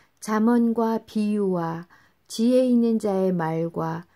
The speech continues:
그 오묘한 말을 깨달으리라. 여호와를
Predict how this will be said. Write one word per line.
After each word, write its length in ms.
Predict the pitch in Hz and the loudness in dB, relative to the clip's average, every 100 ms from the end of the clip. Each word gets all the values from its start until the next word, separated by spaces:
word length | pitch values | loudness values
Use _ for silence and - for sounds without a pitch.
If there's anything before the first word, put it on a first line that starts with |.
| _ - | _ -8
그 240 | 220 214 | -2 0
오묘한 680 | 202 214 226 240 240 226 220 | 2 2 4 4 2 0 0
말을 360 | 196 175 170 170 | -2 -4 -2 -4
깨달으리라. 1120 | - 247 247 240 208 165 156 160 160 165 165 _ _ _ _ _ - | -4 -4 -2 -2 -4 -4 -4 -6 -8 -10 -14 _ _ _ _ _ -2
여호와를 840 | 202 220 254 247 233 226 226 220 | 0 2 2 2 2 4 2 0